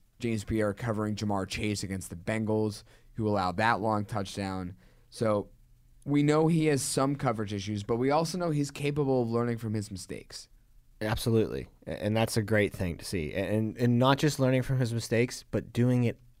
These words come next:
Speaker 2: almost immediately. Y-,
Speaker 1: Mm-hmm.
Speaker 2: you know, he didn't sulk, he didn't put his head down. You know, it wasn't a, "Okay, I'll watch film all week and then the next game I'll make up for my mistake." No, he made up for his mistake the next series.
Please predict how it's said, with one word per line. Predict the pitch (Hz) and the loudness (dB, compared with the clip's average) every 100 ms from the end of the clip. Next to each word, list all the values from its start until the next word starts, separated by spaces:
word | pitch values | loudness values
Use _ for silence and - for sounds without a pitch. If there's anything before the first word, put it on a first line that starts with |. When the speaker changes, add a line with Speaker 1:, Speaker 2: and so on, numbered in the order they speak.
| - | -2
Speaker 2:
almost | 107 107 95 - | 0 2 -2 -4
immediately. | 101 95 98 90 58 - - - - | -4 -2 -2 -4 -6 -14 -18 -18 -8
Y-, | |
Speaker 1:
Mm-hmm. | 110 95 | -4 -2
Speaker 2:
you | |
know, | 101 | 0
he | 107 | 2
didn't | 117 131 | 2 2
sulk, | 135 - 120 113 | 0 6 6 6
he | 123 | 4
didn't | 113 107 | 0 2
put | 120 | 2
his | 101 | 2
head | 117 107 | 2 0
down. | 95 95 95 90 - - - - - - - | 0 -2 -2 -4 -8 -20 -20 -20 -20 -20 -6
You | |
know, | 104 98 | -2 2
it | 110 | 6
wasn't | 123 123 123 | 6 6 4
a, | 117 110 - | 4 2 0
"Okay, | 110 113 - | 4 4 6
I'll | 110 113 | 6 8
watch | 110 110 | 6 4
film | - 117 110 | 2 2 4
all | 104 101 | 4 4
week | 110 110 110 | 2 2 0
and | 101 | -2
then | 98 101 | 0 0
the | 101 | 0
next | 120 - | 0 -2
game | - 104 85 | -2 -2 0
I'll | 85 | -2
make | 87 82 - | -4 -4 -6
up | 78 | -8
for | - | -6
my | 87 82 | -6 -4
mistake." | 85 - 82 87 | -6 -4 -6 -4
No, | 90 80 | -6 -4
he | 113 | 2
made | 123 | 4
up | 127 117 | 4 4
for | |
his | 120 - | 0 0
mistake | 110 - 135 123 | -4 2 2 2
the | 113 | 0
next | 113 - | 0 -2
series. | - 123 135 - - | 0 0 0 -4 -14